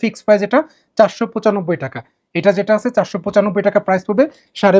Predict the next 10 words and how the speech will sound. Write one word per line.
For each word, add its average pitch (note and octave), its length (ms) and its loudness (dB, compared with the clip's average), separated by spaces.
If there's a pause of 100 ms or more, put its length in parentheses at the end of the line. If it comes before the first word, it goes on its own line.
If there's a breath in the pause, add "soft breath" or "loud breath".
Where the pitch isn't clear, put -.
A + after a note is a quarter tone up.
বারো F#3+ 120 6
আউন্সের G3+ 300 -2
ফেব্রিক, G#3+ 320 0
খুবই F3+ 220 -6
ভালো F3+ 120 2 (120)
স্পান্ডেক্স G3 380 -4
আছে। B3+ 140 0 (420 loud breath)
এটা F#3+ 180 2 (100)
ত্রিশ A3 260 0 (120)
থেকে A3+ 140 2